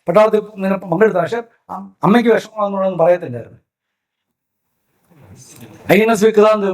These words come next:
ലണ്ടനിൽ നിന്ന് കൊണ്ടുപോകാൻ നേരത്ത് ഐ എ എസ് കാരൻ എഴുതിയത് കൃഷ്ണൻ നായരുണ്ട്, അതാണ് കൃഷ്ണൻ നായർ. അവർ അടയാളപ്പെടുത്തിയാണ് കൃഷ്ണൻ നായർ. അണ്ണൻ മരിക്കുമ്പോൾ ഒരു പഞ്ചാബി വന്ന് സങ്കടപ്പെടുന്നു, നെഞ്ചു പൊട്ടി കരയുന്നുണ്ട്. ഇയാളുടെ മേധാവിത്വം അണ്ണൻ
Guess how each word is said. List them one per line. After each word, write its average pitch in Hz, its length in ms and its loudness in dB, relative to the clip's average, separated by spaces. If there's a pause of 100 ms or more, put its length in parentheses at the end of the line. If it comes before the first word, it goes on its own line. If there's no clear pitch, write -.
(360)
ലണ്ടനിൽ 196 200 0
നിന്ന് 226 180 0
കൊണ്ടുപോകാൻ 208 500 0
നേരത്ത് 190 220 -2 (200)
ഐ - 80 -4
എ 214 80 4
എസ് 208 120 -2
കാരൻ 190 200 0
എഴുതിയത് 160 280 -4 (600)
കൃഷ്ണൻ 190 280 2
നായരുണ്ട്, 165 420 2
അതാണ് 240 300 2
കൃഷ്ണൻ 214 280 -6
നായർ. 170 220 0 (640)
അവർ 190 260 4
അടയാളപ്പെടുത്തിയാണ് 240 680 2
കൃഷ്ണൻ 208 220 -8
നായർ. 151 200 -2 (600)
അണ്ണൻ 240 220 2
മരിക്കുമ്പോൾ 247 360 0
ഒരു 233 120 -4
പഞ്ചാബി 226 440 0 (880)
വന്ന് 226 220 4 (100)
സങ്കടപ്പെടുന്നു, 233 560 2
നെഞ്ചു 220 260 -4
പൊട്ടി 254 240 -2
കരയുന്നുണ്ട്. 214 480 0 (1160)
ഇയാളുടെ 226 380 6
മേധാവിത്വം 226 500 4
അണ്ണൻ 226 220 0